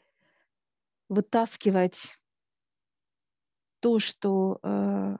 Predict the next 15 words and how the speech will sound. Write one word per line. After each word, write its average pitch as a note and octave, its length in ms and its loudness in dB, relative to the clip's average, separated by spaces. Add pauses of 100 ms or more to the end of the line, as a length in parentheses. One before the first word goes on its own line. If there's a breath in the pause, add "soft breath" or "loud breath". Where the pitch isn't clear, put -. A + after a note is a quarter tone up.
(140)
нам G#3 340 4
с - 80 -8
тобой G3 300 0
мешает. G#3 680 0 (1120)
То G#3 100 2
есть, - 260 -2
ну, C#4 220 2
всё, - 460 -2
что - 220 -2
мы G#3 180 6
забили, G3+ 600 2
да, A3 240 -2
за F#3+ 160 -4
эти F#3 200 -6
годы. F#3 500 -4